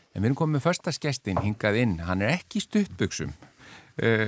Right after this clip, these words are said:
því að hann hefur margoft spurður um það. Við komumst aðeins betur, við komum aðeins betur að því á eftir, en þetta er Ólafur Þ. Harðarson. Velkominn, já, og takk fyrir að vera föstaskestur mannlega þáttarins í þetta sinn.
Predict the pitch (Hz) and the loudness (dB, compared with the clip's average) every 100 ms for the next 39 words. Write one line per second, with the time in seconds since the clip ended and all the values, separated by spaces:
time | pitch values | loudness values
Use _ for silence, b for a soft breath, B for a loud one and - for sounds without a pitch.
0 | 90 104 98 104 110 117 117 110 117 170 | -2 -2 0 2 4 4 4 4 2 2
1 | 214 - 143 - - 143 143 131 117 107 | -2 -2 -2 -2 -4 0 2 4 4 0
2 | 90 - 143 131 147 123 135 120 117 117 | -2 -2 -2 0 -2 -2 -2 -4 -6 -10
3 | - 147 139 120 113 107 - 120 101 101 | -4 0 2 2 2 0 -2 -2 -2 -2
4 | 110 98 101 - - 78 85 - 87 110 | 0 2 0 -2 -6 -4 -4 -2 0 2
5 | 98 92 98 - 107 120 95 - 80 82 | 2 0 -2 -2 -4 -2 -4 -4 -6 -2
6 | 113 127 - 98 87 90 - 95 90 90 | -4 -4 -2 0 0 -2 -4 -4 -4 -4
7 | 113 104 95 87 87 87 87 90 - b | -4 -4 -4 -4 -2 -2 0 -2 -6 b
8 | b b b b b _ _ - 123 123 | b b b b b _ _ -6 -4 -2
9 | 87 - - 95 87 92 95 98 95 104 | -6 -8 -2 0 0 0 -2 -2 -2 -2
10 | 123 143 123 | -2 -4 -4